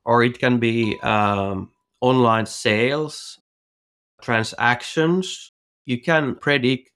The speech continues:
what will be the outcome. And then when you get the actual data, you can see how accurate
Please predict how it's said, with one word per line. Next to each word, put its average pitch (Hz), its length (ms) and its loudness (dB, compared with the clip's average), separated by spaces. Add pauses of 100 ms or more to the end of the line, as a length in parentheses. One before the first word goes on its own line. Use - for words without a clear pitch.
(500)
what 127 240 0 (720)
will 123 160 0
be 127 260 4
the 120 240 2
outcome. 117 680 0 (520)
And 120 220 4
then 143 400 2
when 131 200 0
you 139 100 0
get 151 340 0
the 131 220 -2
actual 135 640 0
data, 123 600 2
you 135 140 -6
can 139 120 -2
see 151 360 -2
how 156 400 0
accurate 123 580 -4